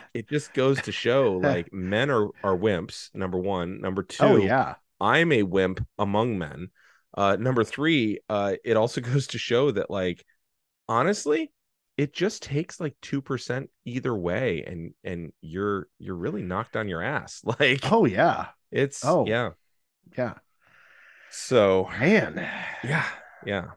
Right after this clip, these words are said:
Speaker 2: But, uh, but I am, I am happily vaccinated. So,
Speaker 1: Good,
Speaker 2: uh,
Speaker 1: good.
Speaker 2: I will,
Speaker 1: Yeah, as
Speaker 2: I
Speaker 1: soon
Speaker 2: will
Speaker 1: as,
Speaker 2: handle
Speaker 1: as
Speaker 2: that.
Speaker 1: soon as I recover from, I, I don't know if longtime listeners can notice any difference in my voice right now, but I'm, I'm recovering from,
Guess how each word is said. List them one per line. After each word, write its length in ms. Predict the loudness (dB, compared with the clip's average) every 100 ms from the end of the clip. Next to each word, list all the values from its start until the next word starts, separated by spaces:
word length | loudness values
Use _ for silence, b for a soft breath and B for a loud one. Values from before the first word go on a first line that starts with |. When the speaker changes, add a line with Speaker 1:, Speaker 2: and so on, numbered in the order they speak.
| _ -6
Speaker 2:
But, 240 | -4 -2
uh, 280 | -2 -2 -6 -12 _ _ _ -2
but 160 | 2
I 80 | 4 4
am, 200 | 2 0
I 140 | 0
am 140 | 0
happily 340 | -2 -4 -2 -2
vaccinated. 580 | -2 -4 -10 -14 -16 -12
So, 400 | -8 -6 -8 -6
Speaker 1:
Good, 220 | 0 2 2
Speaker 2:
uh, 40 |
Speaker 1:
good. 240 | 2 0 -2
Speaker 2:
I 120 | -4
will, 60 | 0
Speaker 1:
Yeah, 160 | 0
as 180 | 0 -2
Speaker 2:
I 20 |
Speaker 1:
soon 160 | 0 2
Speaker 2:
will 80 | 2
Speaker 1:
as, 80 | 0
Speaker 2:
handle 40 | -6
Speaker 1:
as 40 |
Speaker 2:
that. 60 | -4
Speaker 1:
soon 100 | -2
as 100 | 0
I 320 | 0 0 -2 -8 b b b b b b b b
recover 420 | -4 2 2 2
from, 240 | 2 0 0
I, 80 | -2 0
I 40 | 0
don't 100 | 2
know 340 | 0 -2 -6 _ -8
if 300 | -6 -6 0
longtime 400 | 2 2 0 0
listeners 360 | -2 -2 -4 -4
can 160 | -4
notice 260 | -2 -2 -2
any 160 | -4
difference 380 | -4 -4 -4 -6
in 40 | -8
my 120 | -6
voice 320 | -4 -4 -4
right 120 | -4
now, 140 | -4 -4
but 100 | -2
I'm, 300 | -2 -2 0
I'm 160 | 2 2
recovering 460 | 2 0 0 -6
from, 400 | -8 -8 -6 -10